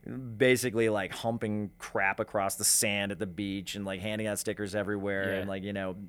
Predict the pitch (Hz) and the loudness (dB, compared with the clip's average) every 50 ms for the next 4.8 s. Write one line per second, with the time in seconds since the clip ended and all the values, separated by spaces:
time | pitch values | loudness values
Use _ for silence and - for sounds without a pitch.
0 | - 120 131 131 131 135 135 131 110 104 120 117 117 113 110 110 - - 113 107 | -12 -8 -2 2 4 4 4 4 4 2 2 2 2 2 0 -2 0 0 2 2
1 | 104 104 101 98 90 98 95 - 95 95 92 92 87 - - - - - - - | 2 0 0 -2 -2 -2 -2 -2 -2 -2 -2 -4 -4 -6 -14 -20 -20 -20 -20 -16
2 | - - - - - 131 120 113 104 98 92 - - 85 76 78 82 - - 67 | -8 -4 -2 0 2 2 2 2 2 0 -4 -6 -8 -10 -10 -10 -10 -10 -10 -12
3 | 64 65 76 - - - - 135 135 131 131 131 110 139 127 120 113 113 117 113 | -12 -12 -14 -16 -16 -4 0 2 4 4 4 2 4 4 4 4 4 4 2 2
4 | 117 110 110 104 104 104 107 113 117 120 117 - - - - | 2 0 -2 -4 -4 -2 -2 0 0 -2 -2 -4 -8 -14 -20